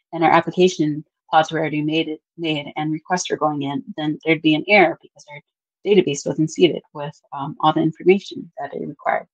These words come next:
And so our operator had this, had this, we implemented, we implemented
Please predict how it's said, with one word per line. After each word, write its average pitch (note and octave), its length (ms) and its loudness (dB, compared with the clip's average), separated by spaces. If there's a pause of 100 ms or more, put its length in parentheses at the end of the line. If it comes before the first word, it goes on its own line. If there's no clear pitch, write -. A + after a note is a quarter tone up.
(680)
And F3 140 -6
so E3 160 10
our E3 240 8
operator D#3+ 600 4
had E3 180 6
this, - 200 -8 (380)
had D#3 340 -2
this, D3+ 240 -8 (680)
we F#3 80 -8
implemented, E3 720 0 (460)
we E3+ 80 -14
implemented G3+ 720 0